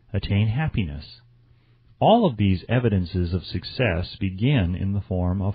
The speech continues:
thought impulses. You may control your own mind. You have the power to feed it whatever thought impulses you choose. With this privilege also goes the responsibility of using it constructively.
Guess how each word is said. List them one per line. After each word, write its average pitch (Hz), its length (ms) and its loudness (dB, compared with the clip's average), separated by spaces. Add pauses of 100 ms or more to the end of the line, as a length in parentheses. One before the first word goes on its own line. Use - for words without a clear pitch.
(140)
thought 143 260 -4
impulses. 80 720 -8 (800)
You 107 160 4
may 202 160 4
control 170 480 0
your 127 220 2
own 131 260 2
mind. 87 680 -4
You 113 180 -4
have 143 220 -2
the 143 60 -2
power 160 360 -4
to - 140 -8 (120)
feed 175 180 -4
it 101 220 0
whatever 131 380 0
thought 120 280 -2
impulses 113 520 -2
you 120 120 0
choose. 95 600 -2 (1120)
With 151 260 2
this 95 200 2
privilege 101 680 2
also 175 400 0
goes 113 300 4
the 107 80 2
responsibility 135 1200 2
of 98 160 0
using 139 360 2
it - 120 -6
constructively. 104 880 -4